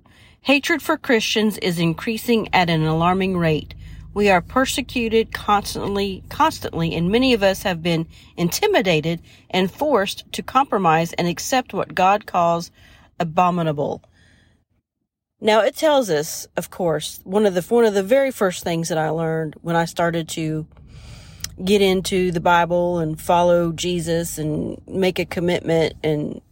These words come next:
all that is that we will be persecuted. We know that. It says so. So I understand that people don't want to speak up and speak out, but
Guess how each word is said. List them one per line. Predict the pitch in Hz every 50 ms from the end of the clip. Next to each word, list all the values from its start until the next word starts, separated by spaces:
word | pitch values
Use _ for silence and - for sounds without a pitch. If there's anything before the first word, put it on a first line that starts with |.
| _ -
all | 170 180 175
that | 180 175 170 165 - - _
is | - 170 160 160 160 160
that | - 175 170 165 - - _ _ _ _ _ _ _ _ _ _ _ _ _
we | - 269 311
will | 294 294 311 294
be | 220 233 196
persecuted. | - - 175 156 - 160 156 - 156 147 143 160 170
We | 208 233 240
know | 247 254 247 214
that. | 175 175 - -
It | 160 - -
says | - - 208 180 170 -
so. | - 143 143 - - - - - _ _ _ _ _ _ _ _ _ -
So | - 220 208 202 196 196 190 190 - _ _ _ _ _ _ _ _ _ - - - - 226
I | 240 254
understand | 262 262 254 254 226 - - - 220 220 214 208 196 190 190 185
that | - -
people | - 220 208 185 180 180 175 170 170 - - _ _ _ _ _ _ _ _ _ _ _ -
don't | 175 170 175 175 - -
want | 175 175 170 165
to | 156
speak | 156 - - - 180 170 - -
up | 160 165 160 - -
and | 156 151
speak | - - - 170 156 -
out, | 165 156 156 - - -
but | 175 190 180 165 -